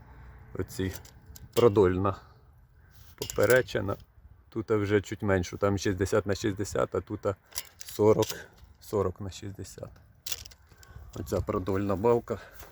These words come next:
сорок на шістдесят. Вистачає його з головою, але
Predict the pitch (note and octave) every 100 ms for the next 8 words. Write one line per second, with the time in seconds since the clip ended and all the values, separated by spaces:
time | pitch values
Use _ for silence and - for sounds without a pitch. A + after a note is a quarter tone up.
0 | - G#2 F#2+ F2+ F#2+ - F#2+ F#2 - F2
1 | F#2 - - - - - - - G2 G2+
2 | - G#2 G#2+ G2 G2+ G#2 G#2+ G2+ G2+ G#2+
3 | G#2+ A#2 C3+ F#2+ G2+ G2+ G2